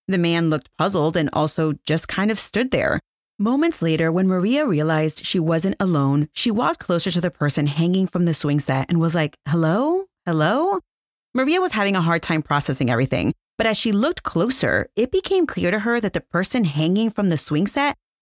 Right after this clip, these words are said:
was her little brother, Sean. And that's when it clicked. She needed to get him down from there. As Maria approached Sean, she noticed that his hands were both bound to his waist by a belt.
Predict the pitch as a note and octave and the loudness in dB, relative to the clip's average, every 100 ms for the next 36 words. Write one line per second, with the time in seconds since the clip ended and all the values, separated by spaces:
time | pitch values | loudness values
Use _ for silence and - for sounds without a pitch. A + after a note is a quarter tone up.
0 | - C4+ B3+ B3 F#3+ A#3+ D#4 D4 D4 D4 | -4 -2 0 0 0 0 0 0 0 0
1 | - - G3 D4+ - - - - _ _ | -2 0 2 2 2 -2 -4 -8 _ _
2 | _ - G3+ F3 G#3 A#3 G3+ - E3+ D3+ | _ 0 2 2 0 -2 -2 -2 -2 -2
3 | - - - G3+ G3 C4 - A3+ F3+ F3 | -4 -6 0 2 2 0 -2 -2 0 2
4 | D#3 C#3+ C#3+ C#3+ C3 D2+ - - _ _ | 2 0 0 0 0 0 -4 -8 _ _
5 | _ - G#3 A3 A#3+ A3 G3+ - - F3 | _ -2 0 0 0 2 0 -2 -2 -2
6 | E3+ - D3+ D3 D3+ G3+ F#3 F#3 C4 C#4 | -2 0 0 2 0 0 2 0 0 0
7 | A3 - E3 D#3 F3 G3 F3 D#3 D#3+ F3+ | -2 0 0 2 0 -2 -2 0 -2 0
8 | D3 C#3+ D3+ - E3+ D#3 C#3+ C#3+ F3 - | 0 0 0 0 0 0 0 0 0 -2
9 | - E3+ C#3 C3+ D#3 D#3+ - | -2 0 0 0 0 0 -4